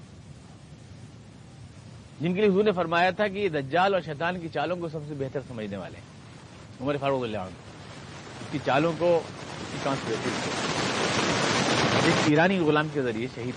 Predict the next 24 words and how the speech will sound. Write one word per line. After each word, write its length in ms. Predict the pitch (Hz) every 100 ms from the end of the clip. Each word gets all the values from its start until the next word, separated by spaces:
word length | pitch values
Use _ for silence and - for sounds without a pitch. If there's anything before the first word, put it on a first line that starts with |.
| -
کیا 120 | 107
گیا 160 | 98 117
حضرت 160 | 127 113
عمر 140 | 110 107
فاروق 160 | 117
رضی 60 | 113
اللہ 180 | 113 123
عنہ 80 | 135
کو۔ 80 | 165 - - - - -
وہ 80 | 170 190
بہت 160 | 180 190
بڑا 140 | 147 143
دھچکا 340 | 127 - 123 104
تھا 120 | - - - - - - - -
اسلام 320 | - 147 143
اور 80 | 135
مسلمان 360 | 127 - - -
کو۔ 100 | - - - - - - - - - - - - 139
میں 120 | 170 160
کہوں 180 | 165 165
گا 60 | 139
سب 100 | 127
سے 60 | -
بڑا، 140 | 101